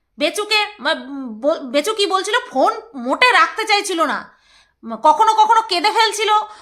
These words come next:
কখনো আবার উত্তেজিত হয়ে যাচ্ছিল। তখন বেচু আবার জিজ্ঞাসা করছে, "কি সকাল সকাল কি মদ টদ খেয়ে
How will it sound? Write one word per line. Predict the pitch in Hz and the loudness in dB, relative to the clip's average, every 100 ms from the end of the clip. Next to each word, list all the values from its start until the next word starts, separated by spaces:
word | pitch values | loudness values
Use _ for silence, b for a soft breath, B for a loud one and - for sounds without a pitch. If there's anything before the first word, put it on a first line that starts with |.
| B | B
কখনো | 262 269 403 | 0 2 4
আবার | 427 392 392 | 6 8 6
উত্তেজিত | 381 - 427 403 415 | 2 -4 -4 -2 0
হয়ে | 415 403 | 0 0
যাচ্ছিল। | 403 403 403 392 403 b b b | -2 -4 -2 -2 -4 b b b
তখন | 285 403 359 | 0 0 2
বেচু | 302 302 | 0 2
আবার | 392 392 | 0 0
জিজ্ঞাসা | 311 277 349 | -2 -4 -4
করছে, | 392 381 370 | -4 -6 -8
"কি | - 392 392 285 | -4 0 0 -2
সকাল | 247 247 320 | -2 0 0
সকাল | 339 359 392 | 2 0 0
কি | 392 392 247 208 B B 226 | 0 -2 -4 -10 B B -2
মদ | 285 285 | -2 2
টদ | 381 381 | 0 0
খেয়ে | 269 415 | 0 0